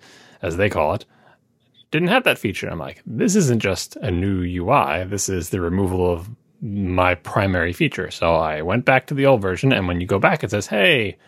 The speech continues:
why are you going back?" And I said, "I'm going back because I can't type one P M haircut." Right?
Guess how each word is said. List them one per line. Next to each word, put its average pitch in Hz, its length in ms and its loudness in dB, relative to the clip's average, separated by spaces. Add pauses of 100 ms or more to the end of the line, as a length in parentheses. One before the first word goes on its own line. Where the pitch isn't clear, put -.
(380)
why 107 240 2
are 104 40 0
you 107 120 -2
going 151 240 2
back?" - 380 -2 (720)
And 120 180 0
I 110 40 0
said, 113 160 2
"I'm 107 60 -2
going 120 200 0
back 123 200 0
because 107 140 0
I 110 60 2
can't 113 200 2
type 110 140 2
one 104 140 2
P 101 100 0
M 87 80 0
haircut." 107 400 0 (1200)
Right? 110 200 2